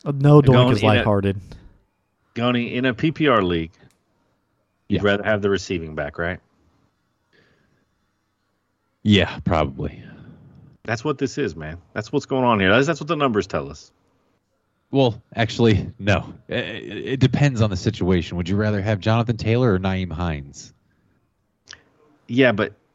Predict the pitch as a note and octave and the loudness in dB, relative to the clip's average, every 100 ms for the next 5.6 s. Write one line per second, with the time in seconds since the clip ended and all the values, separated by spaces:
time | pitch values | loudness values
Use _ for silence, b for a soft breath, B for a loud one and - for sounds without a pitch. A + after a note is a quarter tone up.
0 | G#2+ F#2+ C#3+ D3 C3+ G#2 G#2 F#2 A2+ C3+ | -12 -4 -2 2 2 2 -6 -6 -2 -2
1 | C3 A#2+ G#2+ G#2 G#2 F2+ F2+ F2 E2+ D#2 | -2 -8 -6 -4 -4 -6 -10 -10 -12 -12
2 | F#2 E2+ D2+ F#2+ G#2+ A2+ B2+ G2+ G2 A2+ | -6 -6 -6 -2 0 2 0 0 0 0
3 | A#2 C3 - A#2+ B2 B2+ G#2 C3+ G2+ F#2+ | 0 -4 -2 -2 -2 -4 -4 -4 -4 -6
4 | G2 G2+ B2+ C3 G#2 G2+ G2 A2+ B2+ - | -4 -2 -2 -4 -6 -6 -2 0 0 -2
5 | D3 C#3 - F2+ E2 E2+ | -2 -2 -4 -8 -8 -10